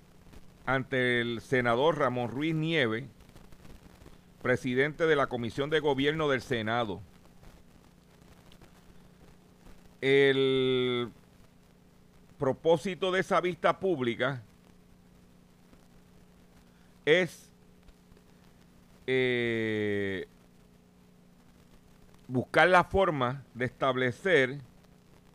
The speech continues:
el negociado bajo el proyecto del P D la S seis,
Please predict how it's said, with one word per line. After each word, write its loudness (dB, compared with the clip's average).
el 2
negociado 2
bajo 0
el -4
proyecto -4
del 2
P 2
D 2
la 6
S 0
seis, 0